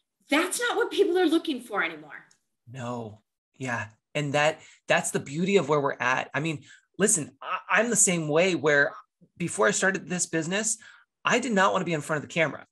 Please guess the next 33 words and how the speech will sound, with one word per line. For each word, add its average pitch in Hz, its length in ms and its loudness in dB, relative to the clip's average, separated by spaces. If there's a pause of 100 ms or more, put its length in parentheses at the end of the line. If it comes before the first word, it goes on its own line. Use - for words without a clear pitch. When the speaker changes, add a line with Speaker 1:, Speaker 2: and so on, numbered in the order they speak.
(100)
Speaker 2:
I 160 180 2
was 190 120 0
always 180 200 0
the 151 60 -8
guy 143 160 4
behind 127 380 -4
the - 60 -10
camera, - 420 -10 (560)
but 151 80 4
I 147 100 2
knew 185 400 0
that 143 280 0 (360)
being 185 280 -2
out 156 240 2
on 147 160 -4
my 135 180 -4 (100)
own, 151 460 0 (140)
I 147 160 4
had 160 240 0
to 147 60 -6
market 131 360 -2
myself 127 400 -2
differently. - 560 -6
And 123 80 -2
I 127 100 0
knew 156 360 -2
that 147 160 0
the 135 180 -6
only 156 200 0
way 170 160 -2
to 147 60 -2
do 135 180 -2
that 127 260 2